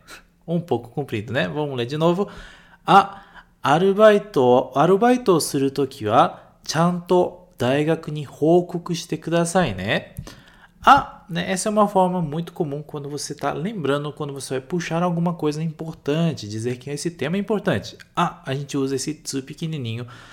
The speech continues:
tá bom? Pra indicar que é um A, um, um A cortado, não esse A, mas sim esse A, tá bom? A, a arubaito suru,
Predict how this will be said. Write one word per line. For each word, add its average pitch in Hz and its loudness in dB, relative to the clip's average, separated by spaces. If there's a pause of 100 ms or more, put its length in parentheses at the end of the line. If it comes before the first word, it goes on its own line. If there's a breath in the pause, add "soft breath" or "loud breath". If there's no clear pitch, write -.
(180 loud breath)
tá 101 -6
bom? 151 -2
Pra 160 2
indicar 170 -2
que - -6
é 139 -2
um 135 -4
A, 123 -2 (320 loud breath)
um, 131 -14
um 127 -6
A 143 -2
cortado, 151 4
não 147 -2
esse - -6 (100)
A, 143 2
mas 165 -2
sim 165 0
esse 165 -4 (140)
A, - -4 (240)
tá 107 -6
bom? 151 -6
A, 196 0 (1000 loud breath)
a - 4
arubaito 233 2
suru, 123 4